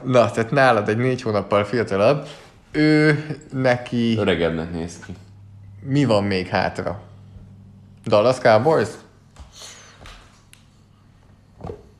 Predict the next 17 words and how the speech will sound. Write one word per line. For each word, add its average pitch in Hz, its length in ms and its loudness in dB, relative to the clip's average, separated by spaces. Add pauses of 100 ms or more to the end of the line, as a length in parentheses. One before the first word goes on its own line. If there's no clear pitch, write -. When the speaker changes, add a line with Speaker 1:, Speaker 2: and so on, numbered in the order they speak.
(180)
Speaker 2:
Tökre 95 280 -4
adja 80 220 -4
magát. 80 460 -4 (200)
Speaker 1:
De 131 180 4
akkor 143 380 4
itt 139 180 -6
meg 139 140 2
tudod, 151 180 2
hogy 117 120 -2
mi 120 80 -2
jön 117 200 0
ki 117 100 -6
nagyon? 117 380 0 (280)
Amit 131 280 0
előbb 120 240 4
mondtál, 113 460 2
a 120 300 2